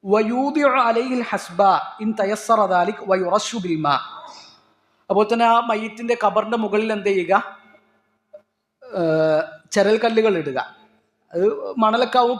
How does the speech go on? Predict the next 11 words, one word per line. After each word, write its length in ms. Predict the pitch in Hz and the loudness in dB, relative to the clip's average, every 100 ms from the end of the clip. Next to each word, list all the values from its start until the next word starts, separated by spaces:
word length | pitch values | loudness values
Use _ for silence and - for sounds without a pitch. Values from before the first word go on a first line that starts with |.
| 240 | 2
പാറിപ്പോകാതിരിക്കാനാണ്, 1000 | 226 226 233 220 233 220 - 208 190 190 | 2 0 -2 2 0 -2 -4 -2 -2 -4
ആ 80 | 190 | -6
മുകളിലെ 340 | 185 185 190 | -2 -2 -2
മണ്ണൊക്കെ 300 | 196 185 190 | -4 -6 -4
പാറിപ്പോകാതിരിക്കാൻ 840 | 196 185 185 190 190 190 175 196 185 | 0 0 0 -2 -2 -2 -4 -4 -4
അതിന്റെ 240 | 175 190 | -2 -2
മുകളിൽ, 380 | 180 160 180 254 - - _ _ _ _ - | -2 -2 -4 -4 -10 -20 _ _ _ _ -6
ഏഹ്, 300 | - 170 165 | 0 0 0
ചരൽ 260 | 170 180 190 | 0 0 0
കല്ലുകൾ 320 | 180 175 180 | 0 0 0
ഇടുക. 260 | 160 151 | 0 0